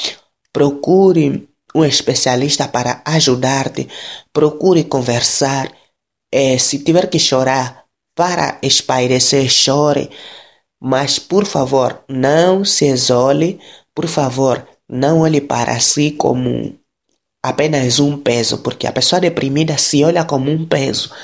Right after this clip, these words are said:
Olha ele como um peso tanto para a sociedade quanto para ele mesmo. Então não se olhe como um peso, porque você não é um peso. Essa é uma situação que a gente está a viver, mas que vai passar. Esta é uma situação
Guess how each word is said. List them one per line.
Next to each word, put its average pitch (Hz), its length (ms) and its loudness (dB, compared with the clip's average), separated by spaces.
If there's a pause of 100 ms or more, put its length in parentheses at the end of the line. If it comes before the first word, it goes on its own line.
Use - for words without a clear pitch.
(320)
Olha 160 340 2
ele 160 140 2
como 139 260 -2
um 165 160 2
peso 160 340 0
tanto 165 300 -2
para 135 140 -2
a 135 40 -2
sociedade 139 600 0
quanto 165 520 0 (460)
para 139 160 0
ele 143 160 2
mesmo. 127 300 0
Então 151 180 0
não 196 140 2
se - 120 0
olhe 160 140 2
como 131 260 0
um 139 120 2
peso, 131 260 0
porque - 160 -6
você 127 260 2
não 151 120 2
é 143 80 4
um 131 100 0
peso. 139 380 -2 (340)
Essa 170 240 0
é - 20 2
uma 170 100 2
situação 147 420 0
que 147 100 -4
a 135 60 0
gente 139 240 0
está - 160 -2
a 135 40 -4
viver, 127 320 0
mas 131 220 0
que 127 80 0
vai 123 180 0
passar. 127 640 -2
Esta 156 220 0
é - 20 2
uma 151 100 2
situação 135 640 0